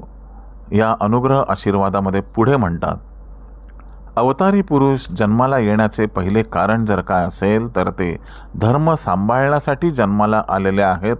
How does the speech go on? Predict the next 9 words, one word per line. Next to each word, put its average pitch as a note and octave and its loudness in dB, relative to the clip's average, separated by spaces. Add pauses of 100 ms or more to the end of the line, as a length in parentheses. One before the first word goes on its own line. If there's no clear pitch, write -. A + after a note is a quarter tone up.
(180)
असा D3+ 0
एक A#2+ 0
संकेत F#2+ -2
मानला E2+ 0
जातो. - -8 (600)
आणि G2+ 0
दुसरा B2+ 2
धर्म G2+ 0
मानवतेचा, G2+ 0